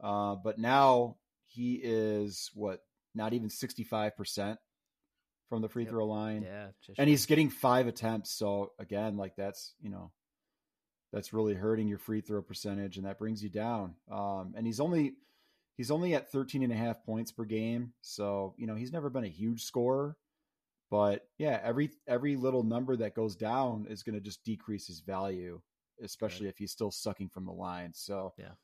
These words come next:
Speaker 2: the, the
Speaker 1: um,
Speaker 2: blocks were down big this year too. He's
Speaker 1: And we
Speaker 2: usually
Speaker 1: knew
Speaker 2: been over two, but
Speaker 1: Yeah, and we knew that, like,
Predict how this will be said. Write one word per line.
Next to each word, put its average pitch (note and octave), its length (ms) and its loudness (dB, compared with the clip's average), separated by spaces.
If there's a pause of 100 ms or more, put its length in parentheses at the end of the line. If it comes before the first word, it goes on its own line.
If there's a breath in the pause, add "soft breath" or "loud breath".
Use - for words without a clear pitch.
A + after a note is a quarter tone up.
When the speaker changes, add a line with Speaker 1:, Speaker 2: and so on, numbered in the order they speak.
(140)
Speaker 2:
the, B2 80 -4
the A2+ 60 0
Speaker 1:
um, G2+ 180 4
Speaker 2:
blocks G2 260 0
were G#2 100 -8
down F2 340 -12 (100)
big F#2+ 180 -14
this - 220 -16
year D#2+ 140 -16
too. - 200 -20
He's G#2 140 -10
Speaker 1:
And G#3+ 140 8
we C4 120 12
Speaker 2:
usually G3 260 10
Speaker 1:
knew A3 80 8
Speaker 2:
been G#3 100 -2
over G2 220 -6
two, F#2+ 320 -12 (300)
but - 80 -6
Speaker 1:
Yeah, G#3+ 240 8
and D#3 180 6
we G#3 140 8
knew F#3 280 8
that, D#3+ 220 8
like, A#2+ 320 6